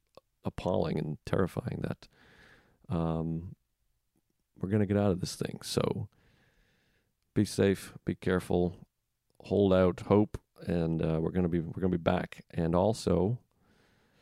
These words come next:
take time noticing that, uh, you have no head, as it were.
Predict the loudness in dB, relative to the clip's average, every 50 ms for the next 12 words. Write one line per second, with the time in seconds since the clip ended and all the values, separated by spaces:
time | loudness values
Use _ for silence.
0 | _ _ _ _ _ _ -4 -2 0 0 0 0 2 4 4 6 6 6 6 6
1 | 6 6 4 2 0 0 0 0 2 2 2 2 0 0 _ 0 2 2 2 2
2 | 2 2 0 -2 -4 -6 -12 -20 -20 _ _ _ _ _ _ -4 -2 0 0 2
3 | 0 2 2 4 4 4 4 4 4 2 2 0 -4 -14 -18 _ _ _ _ _
4 | _ _ _ _ _ _ _ _ _ _ _ -20 _ _ _ _ _ _ _ _
5 | _ -4 -4 -2 0 0 0 0 2 2 2 2 0 -4